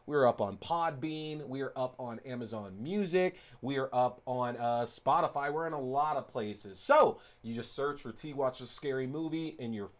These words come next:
favorite podcasting platforms. You can find us and tune in. That actually goes up half an hour earlier than the video version.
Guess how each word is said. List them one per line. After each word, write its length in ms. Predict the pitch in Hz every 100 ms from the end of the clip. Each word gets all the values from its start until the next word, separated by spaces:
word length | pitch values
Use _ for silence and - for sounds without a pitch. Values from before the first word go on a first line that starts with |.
| -
favorite 500 | 311 277 123 113 - _ _
podcasting 640 | - 117 110 120 107 110 104
platforms. 580 | 117 110 120 113 110
You 60 | 101
can 120 | 101
find 300 | 110 117 113
us 160 | 110 - - -
and 120 | 104
tune 280 | - 113 110
in. 340 | 127 131 135
That 140 | 135 147
actually 260 | 165 165
goes 260 | 139 139 127
up 160 | 131 -
half 240 | 135 127
an 80 | 127
hour 240 | 120 123
earlier 360 | 185 233 254 139
than 180 | 107 104
the 60 |
video 280 | 95 101 101
version. 440 | 95 101 98 107